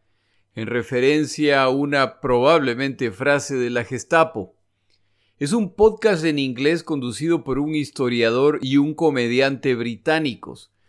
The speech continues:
Está muy bien hecho, es informal y trae además montones de información. Se lo recomiendo mucho.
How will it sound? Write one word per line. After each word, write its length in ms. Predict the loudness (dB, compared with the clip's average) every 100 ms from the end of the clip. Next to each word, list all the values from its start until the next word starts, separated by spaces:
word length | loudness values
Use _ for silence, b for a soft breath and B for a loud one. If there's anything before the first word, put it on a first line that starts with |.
| _ _ _ -12
Está 340 | -2 2 2
muy 440 | 0 -2 -2 -2 -4
bien 320 | -4 -2 0
hecho, 600 | -2 -2 0 0 0 -4
es 240 | -4 -2 -4
informal 1040 | -6 -6 -4 -4 -2 2 2 2 -2 -6
y 180 | -10 -10
trae 320 | -4 0 2
además 460 | 2 0 0 -2 -2
montones 800 | -4 -2 -4 -4 -2 0 -2 -2
de 100 | -4
información. 800 | -6 -4 -4 -4 -6 -10 -16 -16
Se 240 | -20 -10 -4
lo 100 | -4
recomiendo 600 | -4 -6 -6 -4 -4 -6
mucho. 560 | -6 -6 0 0 0